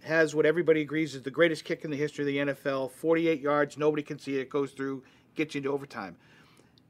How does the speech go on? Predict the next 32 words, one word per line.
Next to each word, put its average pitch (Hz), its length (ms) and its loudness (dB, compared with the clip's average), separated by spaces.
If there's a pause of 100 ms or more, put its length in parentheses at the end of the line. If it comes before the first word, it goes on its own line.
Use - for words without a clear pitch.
(240)
But 190 120 4
at 185 100 -4
that 294 180 6
point 311 260 -4
in - 40 -8
time, 214 140 2
it 247 140 -4
looked 202 180 -4
like 214 160 -4
the 160 120 -10
offense 156 420 -4
was 123 100 -14
clicking. 104 560 -8
You 208 180 -4
had 330 80 2
a 170 40 -2
huge 208 580 -8
game. 156 420 -2
Like, 135 220 -4
Tom 285 480 2
really 190 380 2
looked 165 460 -4
to - 100 -10
you. 139 480 -2 (500)
You 202 200 0
were 269 120 4
moving 180 320 2
the 143 60 -4
sticks - 360 -6
in 135 100 -6
that 127 240 -10
game. 101 340 -10